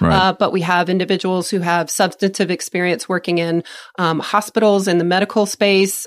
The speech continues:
Speaker 2: um, in manufacturing, engineering, uh, marketing, pretty much every vertical, every domain, every, um, discipline vertical.
Speaker 1: Mm-hmm.
Speaker 2: And they're able to bring all those experiences into the classroom.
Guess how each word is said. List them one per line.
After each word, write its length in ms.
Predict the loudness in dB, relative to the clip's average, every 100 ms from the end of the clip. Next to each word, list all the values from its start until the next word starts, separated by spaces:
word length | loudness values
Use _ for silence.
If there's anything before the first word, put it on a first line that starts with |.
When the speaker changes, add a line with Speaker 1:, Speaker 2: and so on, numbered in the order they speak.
| -2
Speaker 2:
um, 300 | 0 0 0 0
in 160 | 0
manufacturing, 1040 | 2 2 0 0 -2 0 0 2 2 0 -2 -12 -8
engineering, 880 | 0 0 2 0 2 4 2 2 -2 -6 -20 _
uh, 200 | -6 -6 -2
marketing, 760 | 0 0 -2 -2 0 -2 -4 _
pretty 180 | -2 0
much 220 | 2 0 -2
every 300 | 0 0 0
vertical, 540 | 0 0 -2 -4 -4
every 400 | -4 0 0 0
domain, 640 | 0 0 2 2 2 0 0
every, 520 | -2 -2 0 -2 -2
um, 220 | -4 -4
discipline 520 | -4 -4 -4 -6 -6 -2
vertical. 540 | -2 -2 -4 -8 -2
Speaker 1:
Mm-hmm. 260 | 2 4 6
Speaker 2:
And 160 | 4 4
they're 100 | 4
able 180 | 2 -2
to 120 | -2
bring 200 | 0 2
all 140 | 0
those 180 | 0 -4
experiences 560 | -4 -2 -2 -2 -2 -4
into 220 | -4 -6
the 60 | -6
classroom. 500 | -4 -4 -6 -12